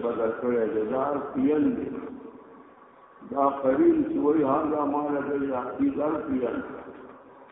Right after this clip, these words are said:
وګوره، په جهنم کې هر کافر یې نازي.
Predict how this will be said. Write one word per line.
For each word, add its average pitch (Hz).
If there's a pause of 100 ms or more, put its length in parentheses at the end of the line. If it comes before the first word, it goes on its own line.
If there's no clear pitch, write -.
(120)
وګوره، 160 (480)
په 107 (100)
جهنم 135
کې 135
هر 139
کافر 135
یې 123
نازي. 104